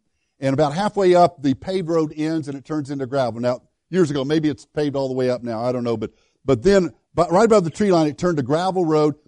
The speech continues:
and gravel road with no guardrails. And we got to that point, that point, and Reed, I, are your hands getting sweaty? I bet her palms are, are getting sweaty just talking about it. She freaked out. So, so we, we ascended the rest of the way to the top of Pikes Peak,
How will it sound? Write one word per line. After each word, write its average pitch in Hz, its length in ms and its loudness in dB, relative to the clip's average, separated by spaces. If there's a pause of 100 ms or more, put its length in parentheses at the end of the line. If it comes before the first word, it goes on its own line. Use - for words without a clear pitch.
(300)
and 156 280 0
gravel 202 320 2
road 180 300 2
with 139 180 -4
no 156 180 -2
guardrails. 127 720 -6 (300)
And 143 120 -2
we 202 120 2
got 208 240 -2
to 170 100 -4
that 156 340 -4
point, 135 300 -10
that 151 240 -8
point, 143 280 -4
and 120 200 -8
Reed, 160 220 0
I, 175 220 -4
are 139 100 -2
your 170 140 -6
hands 160 300 -8
getting 139 220 -6
sweaty? 139 360 -8
I 143 60 -2
bet 143 260 -6
her 131 140 -8
palms 139 360 -6
are, 120 140 -6 (280)
are 139 100 -4
getting 156 220 -6
sweaty 151 360 -2
just 135 200 -10
talking 156 280 -2
about 131 140 -4
it. - 60 -20 (400)
She 220 240 -8
freaked 160 420 -8
out. 131 340 -8 (320)
So, 185 200 -4
so 180 140 2
we, 233 320 0
we 214 360 -2 (260)
ascended 226 520 0
the 160 100 0
rest 214 300 -2
of 202 60 -4
the 196 40 -2
way 190 180 2
to - 180 -4
the 147 180 -2 (120)
top 196 320 -4
of 165 200 0
Pikes 180 300 -2
Peak, 180 280 -6